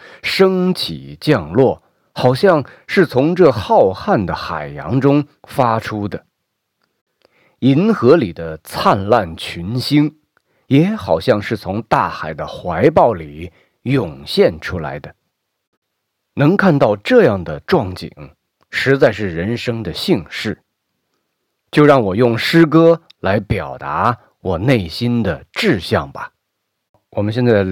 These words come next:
读第二遍。观沧海，东临碣石，以观沧海。水何澹澹，山岛竦峙。树木丛生，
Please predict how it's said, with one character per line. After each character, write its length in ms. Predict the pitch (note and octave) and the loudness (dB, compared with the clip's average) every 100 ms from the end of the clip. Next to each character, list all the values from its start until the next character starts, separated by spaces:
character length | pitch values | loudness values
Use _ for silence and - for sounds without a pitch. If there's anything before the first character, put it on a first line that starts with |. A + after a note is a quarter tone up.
| F#2 | -6
读 260 | G#2+ G#2+ | -6 -6
第 240 | B2+ - C#3 | -4 -2 0
二 240 | D#3+ B2 | 2 0
遍。 300 | G2 F2 - _ _ _ _ _ _ _ _ _ _ _ _ _ | -2 -10 -12 _ _ _ _ _ _ _ _ _ _ _ _ _
观 240 | - F3+ F3+ | 4 4 2
沧 240 | E3 E3+ | -2 -2
海， 460 | D#3+ - C#2 D2+ _ _ _ _ _ _ _ | -4 -12 -14 -16 _ _ _ _ _ _ _
东 360 | - E3 E3+ D3 | 2 4 4 2
临 260 | G#2+ C3 C3 | 2 2 0
碣 220 | F#2+ A#2 | 0 -2
石， 500 | - D#2+ D#2 A2+ - _ _ | -2 -6 -4 -4 -4 _ _
以 300 | G2+ E2+ D#2 | -6 -4 -2
观 300 | - C3+ C3 | 2 2 2
沧 300 | - C3 B2+ | -2 -2 -2
海。 380 | - - - - _ _ _ - | -4 -10 -14 -20 _ _ _ -12
水 460 | - - G2 D#2 | -8 -4 -4 -6
何 260 | C#2+ F2+ B2 | -6 0 2
澹 300 | C#3 A#2 E2 | 2 -2 0
澹， 340 | A2 F2+ D2 | -2 -2 -6
山 440 | - - F3+ F3+ E3+ | -2 2 2 0 -2
岛 240 | F3 A3 | 0 0
竦 360 | C3+ G2 C#2 - | 0 -4 -6 -6
峙。 220 | C#3 A2 _ _ _ _ _ _ | -4 -4 _ _ _ _ _ _
树 280 | - - F3 | -4 0 2
木 220 | C#3 A2+ | 2 0
丛 320 | F2+ - G2+ | -4 -8 -6
生， 260 | B2 B2+ | 0 0